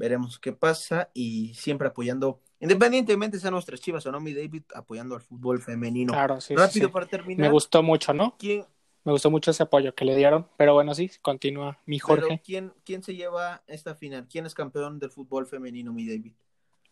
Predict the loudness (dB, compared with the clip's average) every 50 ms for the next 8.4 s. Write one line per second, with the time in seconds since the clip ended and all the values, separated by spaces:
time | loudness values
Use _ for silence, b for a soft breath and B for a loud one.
0 | _ _ _ _ _ _ _ _ _ _ _ _ 0 4 6 8 8 8 8 8
1 | 6 6 4 2 2 4 4 4 4 2 0 2 2 2 2 2 -2 -6 -12 -10
2 | -6 -4 -2 0 0 -2 -2 -4 -8 -12 -16 _ _ _ _ _ _ _ -6 -6
3 | -4 -6 -8 -8 -8 -8 -8 -8 -8 -8 -6 -6 -6 -4 -4 -2 2 4 4 4
4 | 4 2 0 -2 -2 -2 -4 -6 -6 -6 -6 -6 -4 -4 -4 -4 -4 -6 -8 -8
5 | -6 -4 -4 -6 -4 -2 0 0 0 0 -2 -4 -4 -6 -8 -8 -8 -8 -10 _
6 | -12 -12 -12 -10 -8 -8 -4 -2 -2 -2 0 -2 -4 -8 -12 -14 -10 -8 -8 -8
7 | -8 -8 -10 -10 -10 -12 _ -20 -20 -16 -14 -12 -12 -12 -12 -12 -12 -14 -10 -8
8 | -8 -6 -6 -4 -4 -4 -4 -4